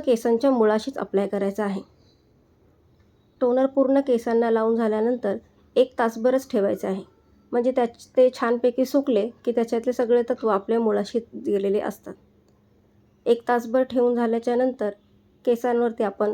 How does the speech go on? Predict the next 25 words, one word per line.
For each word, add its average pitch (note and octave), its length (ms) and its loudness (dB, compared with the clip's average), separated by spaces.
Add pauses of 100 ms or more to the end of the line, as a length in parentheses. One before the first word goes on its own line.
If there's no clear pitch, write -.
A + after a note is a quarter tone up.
(140)
ऑइल A#3+ 220 2
ॲप्लिकेशन G#3+ 600 -4
करू G3+ 260 0
शकतो. - 400 -12 (2750)
हे C4 80 4
आपलं C4 260 6
मॅजिक A3 460 4
ऑइल A3 260 4 (240)
आपल्या - 300 -2
पूर्ण A#3 320 2
केसांना G#3+ 460 2
आपण A3 460 4
लावून G#3 260 2
घ्यायचं G3 320 -4
आहे. F#3+ 160 -4 (1600)
जर A#3 140 2
तुमच्या A#3 280 4
घरी A#3+ 200 4
कोणी A#3 260 4
असेल A#3+ 520 0
तर - 100 2
तुम्ही B3+ 180 6
त्यांच्याकडूनच A#3+ 960 0
छानपैकी A#3 560 2
लावून A3+ 240 4